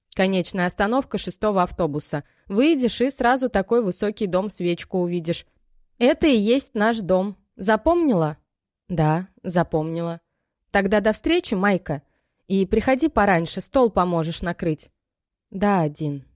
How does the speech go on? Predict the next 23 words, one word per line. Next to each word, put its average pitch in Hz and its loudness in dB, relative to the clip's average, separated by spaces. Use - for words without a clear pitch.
приду». 185 -2
Ни 185 -2
за 202 -6
что - -4
не 139 -6
пойду. 135 -8
Тут 143 -6
же 139 -4
мелькнула 143 -4
в 131 -10
голове 170 0
первая 175 -2
правильная 160 -2
мысль 185 -4
и 190 -2
тут 202 -6
же 175 -2
исчезла, 190 -4
уступив 151 -6
место 170 -6
другой 190 0
мысли, 143 -6
неправильной. 143 -2